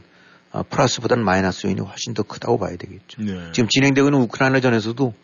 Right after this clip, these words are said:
Speaker 1: 어, 뭐, 이런 것이 절대로 좋은 영향이 미쳐질 리가 없죠.
Speaker 2: 네.
Speaker 1: 아, 이 깡패들,
Speaker 2: 음.
Speaker 1: 아, 이런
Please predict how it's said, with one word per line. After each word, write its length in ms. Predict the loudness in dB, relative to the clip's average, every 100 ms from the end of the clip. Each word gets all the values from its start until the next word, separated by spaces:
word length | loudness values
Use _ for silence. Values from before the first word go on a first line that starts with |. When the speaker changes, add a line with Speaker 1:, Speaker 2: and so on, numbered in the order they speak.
| _ _ -4
Speaker 1:
어, 400 | -2 -2 -4 -8 _
뭐, 180 | 0 4
이런 180 | 6 6
것이 200 | 4 2 -4 -20 -14
절대로 320 | -8 0 2
좋은 260 | 4 4 6
영향이 280 | 4 4 2
미쳐질 400 | 0 -2 0 -2
리가 180 | -4 -6
없죠. 400 | -8 -12 -16 -18 _ 0
Speaker 2:
네. 100 | 2
Speaker 1:
아, 380 | 4 2 0 -6
이 80 | -6
깡패들, 640 | 0 2 2 0 2 2 0 -6 _ -20
Speaker 2:
음. 180 | -20 -16 -6
Speaker 1:
아, 240 | -2 0
이런 440 | 2 2 0 -6